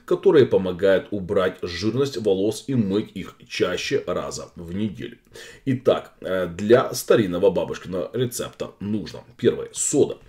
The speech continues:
Можно брать столько соды, сколько умещается на ладони. Добавлять воды, а в этой, э, с-, на-, и этой кашицей мыть корни волос. Можно приготовить смесь длительного действия. Для этого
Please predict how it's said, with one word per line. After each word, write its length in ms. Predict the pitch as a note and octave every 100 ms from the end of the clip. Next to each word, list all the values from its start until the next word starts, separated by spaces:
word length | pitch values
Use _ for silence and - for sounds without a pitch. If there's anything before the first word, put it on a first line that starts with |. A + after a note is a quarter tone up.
| - - -
Можно 320 | A#3+ G#3+ C#3
брать 300 | G2+ F#2+ -
столько 420 | - - - - F#2+
соды, 320 | - D#3+ E3
сколько 380 | - A2 G#2+ -
умещается 840 | G#2+ G#2 F#2 - F#2 F2 E2+ F#2
на 120 | E2+
ладони. 540 | F#2+ B2+ A#2 D2 - - - -
Добавлять 520 | F#2+ F2 F2+ F#2 E2
воды, 480 | E2+ F2 F2 D3 C3+ - -
а 160 | F2+
в 100 | F2+
этой, 320 | F2 - E2 -
э, 380 | - E2 D#2+ -
с-, 220 | - -
на-, 160 | - F#2+
и 140 | -
этой 280 | A2 E2+ D#2+
кашицей 540 | E2 A2+ A#2+ D3+ B2+ A2
мыть 300 | F2 G2 A#2 _
корни 420 | - E2 D2 D2
волос. 480 | D#2+ G2 F2+ - - - - -
Можно 300 | D3+ G3+ G#3+
приготовить 600 | - G3+ D#3+ - F#3 F#3
смесь 440 | - D#3 D3+ D3 -
длительного 580 | A#2 A#2 A#2 A2 A2 A#2+
действия. 560 | C3 A#2 - - B1
Для 200 | C#2+ E2+
этого 340 | D#2 F2+ F#2